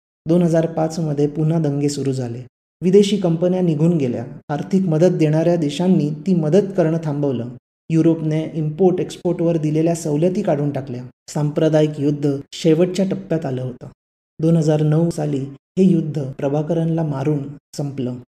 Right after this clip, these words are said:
आणि एलटीटीईने शरणागती पत्करली. पण तोपर्यंत आर्थिक स्थिती सुधारली नव्हती.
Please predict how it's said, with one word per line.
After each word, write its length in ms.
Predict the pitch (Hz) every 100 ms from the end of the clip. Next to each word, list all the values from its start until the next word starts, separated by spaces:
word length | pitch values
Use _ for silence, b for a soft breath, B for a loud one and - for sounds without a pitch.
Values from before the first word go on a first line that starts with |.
| _ _ -
आणि 180 | 151 156
एलटीटीईने 880 | 143 135 185 185 190 175 160 123 123 - _ -
शरणागती 580 | 151 143 147 147 143 151
पत्करली. 480 | - - 127 117 117 _ _ _ -
पण 160 | 156 151
तोपर्यंत 440 | 175 180 170 151 139 143
आर्थिक 360 | 156 151 - 196
स्थिती 480 | 190 160 165 147 147
सुधारली 500 | - 147 151 151 147
नव्हती. 360 | 127 123 139